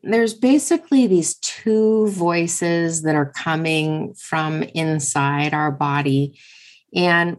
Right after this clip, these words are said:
one is just our soul. It's our soul. And the more that you sit and you know, you learn that voice, you learn what your mind,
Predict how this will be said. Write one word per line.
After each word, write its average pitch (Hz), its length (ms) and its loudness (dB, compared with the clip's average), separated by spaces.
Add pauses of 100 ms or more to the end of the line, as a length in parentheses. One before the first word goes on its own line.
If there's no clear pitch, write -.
(120)
one 240 260 2
is 226 180 4
just 175 320 0
our 147 140 2
soul. 139 500 -4 (120)
It's 208 200 -2
our 196 140 2
soul. - 400 -8 (420)
And 190 180 4
the 185 60 4
more 220 360 4
that 247 160 2
you 180 120 0
sit 190 480 0
and 156 100 -4
you 151 160 0
know, 180 640 4
you 160 280 -2
learn 190 760 2
that 160 380 0
voice, 165 640 -2
you 160 120 -2
learn 165 360 -2
what - 160 -8
your 160 120 -4
mind, 160 560 -2